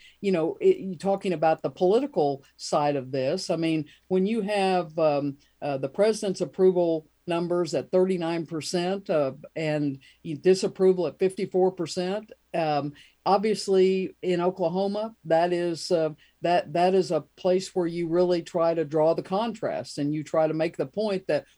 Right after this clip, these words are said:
we're doing things right here and, and, uh, we don't want to fall into the, um,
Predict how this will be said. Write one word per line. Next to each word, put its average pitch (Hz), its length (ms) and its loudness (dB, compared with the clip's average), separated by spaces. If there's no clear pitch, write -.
we're 185 200 6
doing 185 340 6
things 175 360 -2
right 170 320 0
here 196 400 0
and, 147 360 -2
and, 156 380 -4
uh, 147 100 0
we 160 200 -2
don't 170 360 2
want 170 320 -4
to 156 300 0
fall 185 460 8
into 170 520 2
the, 151 420 0
um, 135 240 0